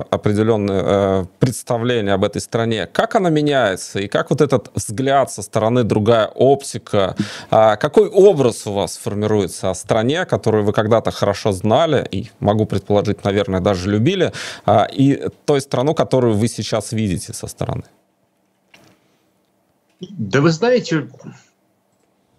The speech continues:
Speaker 2: я к вопросу о том, а что значит «я любил эту страну». Я любил своих близких, я любил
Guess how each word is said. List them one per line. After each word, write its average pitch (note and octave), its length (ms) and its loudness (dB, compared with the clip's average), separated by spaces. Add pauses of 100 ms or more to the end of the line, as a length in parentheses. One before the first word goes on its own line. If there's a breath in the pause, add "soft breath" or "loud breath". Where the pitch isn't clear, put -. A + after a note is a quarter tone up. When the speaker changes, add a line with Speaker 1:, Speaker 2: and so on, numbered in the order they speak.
(1200)
Speaker 2:
я D3 160 -4
к D#3 100 -6
вопросу D#3+ 400 0
о D3+ 80 0
том, D3+ 240 0
а C#3 60 -4
что D#3+ 100 -6
значит D3+ 300 -4
«я A#2 180 -2
любил A#2 460 0
эту F#2 180 -8
страну». F2+ 540 -4
Я A#2 160 -2
любил F3+ 500 0 (1040)
своих B2+ 400 -2
близких, - 1040 -4 (560)
я F#2+ 80 -6
любил B2 540 0